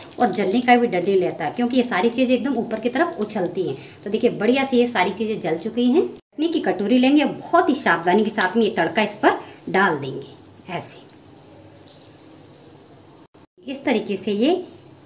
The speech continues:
चटनी बनके तैयार हो चुकी है। सूखे नारियल की चटनी है, ये मैंने इस तरीके से बना के तैयार की हुई है। तो चलिएगा, अपनी इडली भी चेक कर लेते हैं। ये सात से आठ मिनट हो चुके हैं, हमने गैस को बंद कर दिया है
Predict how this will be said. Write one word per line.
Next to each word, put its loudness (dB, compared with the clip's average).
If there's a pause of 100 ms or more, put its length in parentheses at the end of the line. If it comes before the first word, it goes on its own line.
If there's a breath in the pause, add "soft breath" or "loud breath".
चटनी 0
बनके 4
तैयार 2
हो 6
चुकी -4
है। 2
सूखे 0
नारियल 0
की -4
चटनी 0
है, 2
ये 0
मैंने 0
इस -4
तरीके -4
से -2
बना -2
के -4
तैयार 0
की 0
हुई 0
है। 0 (300 loud breath)
तो -10
चलिएगा, -4
अपनी 0
इडली -2
भी 0
चेक -2
कर -2
लेते -2
हैं। -2 (760)
ये -8
सात 2
से 2
आठ 2
मिनट 4
हो 0
चुके -4
हैं, 6
हमने 2
गैस 0
को 2
बंद 2
कर 2
दिया 4
है 6